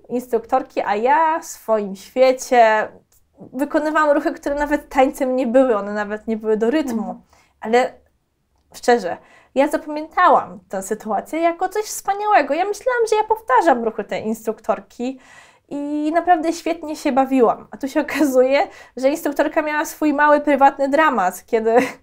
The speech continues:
Speaker 1: <laughs> ja rozwalałam jej zajęcia, bo te dzieci zaczęły powtarzać moje ruchy.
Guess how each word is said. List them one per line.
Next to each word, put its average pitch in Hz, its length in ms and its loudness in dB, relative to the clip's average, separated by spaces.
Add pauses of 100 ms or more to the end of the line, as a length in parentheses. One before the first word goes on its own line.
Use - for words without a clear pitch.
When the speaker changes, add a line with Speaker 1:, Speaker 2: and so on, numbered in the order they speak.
Speaker 1:
<laughs> - 300 -20
ja 247 120 4
rozwalałam 254 640 4
jej 269 140 -4
zajęcia, 233 560 0
bo 233 140 0
te 233 160 -2
dzieci 254 240 -6
zaczęły 277 280 0
powtarzać 254 480 -8
moje 269 300 -2
ruchy. 196 340 -8